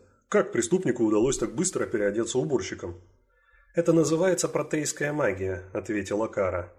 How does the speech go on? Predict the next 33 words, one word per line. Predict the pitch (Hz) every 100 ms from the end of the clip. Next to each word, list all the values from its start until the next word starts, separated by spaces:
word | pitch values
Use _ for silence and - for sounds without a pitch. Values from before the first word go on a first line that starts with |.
| _ _ _
«Или | 190 214 202 190
иллюзионная | 190 165 143 135 131 127 127
трансформация. | 127 120 135 135 117 - 98 95 92
Такие | 143 139 170
трюки | 180 202 143
я | 151
изучала | 143 139 156 139
много | 135 139 123
лет. | 127 101 90 - - - -
У |
меня | 135 202
это | 214
один | 175 160 180
из | 156
номеров | 143 151 160
программы, | 165 147 127 117 117
но | 117
есть | 156 165
люди, | 196 175
занимающиеся | 123 123 127 143 127 131 143
только | - 123 117
этим. | 120 95 - 90 - _ _ _
Иногда | 117 143 190
это | 185
выглядит | 139 151 147 139 147
изумительно. | 123 131 160 120 104 90 90 - _ -
Несколько | 123 123 120
лет | 120 113
назад | 110 160 123
я |
видела | 107 139 120 123 127
Артуро | 117 139 127
Бракетти. | 127 131 - 98 - 95 92